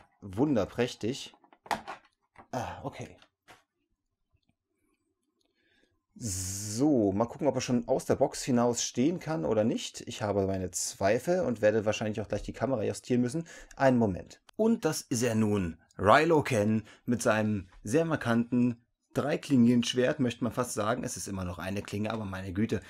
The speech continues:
man kann die anderen beiden Dinger auch noch so nennen. Gibt's dafür eigentlich offizielle Bezeichnungen? Ich glaub, Schwerthefte hat jeder gelernt, das Wort, als das Ding im Trailer aufgetaucht ist.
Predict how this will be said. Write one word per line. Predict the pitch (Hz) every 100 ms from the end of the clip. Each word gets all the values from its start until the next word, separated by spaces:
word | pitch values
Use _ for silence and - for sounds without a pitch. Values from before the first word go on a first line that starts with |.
| - -
man | 156
kann | 151
die | 139
anderen | 120 120
beiden | 107 107 101
Dinger | 107 101
auch | 95 98
noch | 101
so | - 98 95 -
nennen. | 104 95 92 90 _ _ _ _ -
Gibt's | 196 -
dafür | 175 156
eigentlich | 127 131 127 - - -
offizielle | 117 - 123
Bezeichnungen? | 113 - 127 127 160 170
Ich | -
glaub, | 113 -
Schwerthefte | - 110 - - 127 - 117
hat | 110
jeder | 113 107
gelernt, | 104 107 113
das | 113 113
Wort, | 123 170 - - -
als | 120 120
das | 117
Ding | 120
im | 120
Trailer | - 127 135
aufgetaucht | 98 101 - 117 117
ist. | 151 165